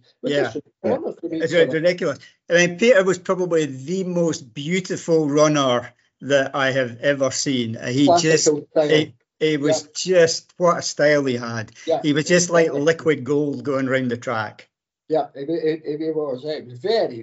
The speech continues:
Speaker 1: very quick, Pete. Absolutely phenomenal. And, and, and so, unfortunately, it was an Achilles injury that finished it all. It just
Speaker 2: Yeah.
Speaker 1: would not go away.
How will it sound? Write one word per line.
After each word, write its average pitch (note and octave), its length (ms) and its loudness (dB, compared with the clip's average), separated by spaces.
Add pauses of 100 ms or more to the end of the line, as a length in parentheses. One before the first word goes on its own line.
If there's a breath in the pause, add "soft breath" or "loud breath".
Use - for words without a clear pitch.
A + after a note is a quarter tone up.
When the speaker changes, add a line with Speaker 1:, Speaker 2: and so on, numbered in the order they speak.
Speaker 1:
very C3+ 380 -12
quick, - 180 -12 (160)
Pete. B2 160 -14 (100)
Absolutely C3 640 -16
phenomenal. B2+ 440 -10
And, D3 240 -10 (240 soft breath)
and, F3 260 0
and A3+ 220 -4
so, B3+ 300 -6
unfortunately, G3+ 760 -6
it D#3+ 60 -16
was D3+ 80 -14
an D3+ 140 -10
Achilles F3+ 480 -6
injury C3+ 420 -12
that C3+ 180 -10 (220)
finished F3+ 320 -8
it D3+ 80 -6
all. C3 340 -16
It B2+ 140 -18
just C#3+ 240 -6
Speaker 2:
Yeah. A2+ 320 4
Speaker 1:
would D3+ 160 -12
not F3 320 0
go D3 200 -6
away. C3+ 400 -8